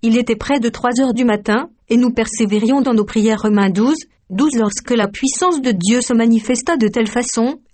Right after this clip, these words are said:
que nous nous sommes exclamés, sous l'effet d'une grande joie,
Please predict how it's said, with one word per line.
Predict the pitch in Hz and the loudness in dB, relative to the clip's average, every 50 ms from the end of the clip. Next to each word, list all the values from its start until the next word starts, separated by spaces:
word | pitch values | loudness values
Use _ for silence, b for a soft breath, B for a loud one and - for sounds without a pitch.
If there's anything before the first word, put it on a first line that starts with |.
| _ _ | _ _
que | - 214 | 0 2
nous | 202 202 | 2 4
nous | 208 214 | 2 2
sommes | 202 - - 262 262 254 208 | 0 0 0 0 2 2 0
exclamés, | 214 208 - - 233 233 220 214 214 196 190 202 247 320 - _ _ _ | -2 -4 -2 -2 0 2 2 4 2 2 2 2 0 -2 -6 _ _ _
sous | - - - 269 | -12 -2 -2 0
l'effet | 247 233 214 - - 320 277 | 0 0 -2 0 -2 -2 2
d'une | 233 226 208 | 2 2 2
grande | 185 196 202 202 185 | 2 2 0 0 0
joie, | 180 185 190 180 170 190 262 | -2 -2 -2 0 0 0 -2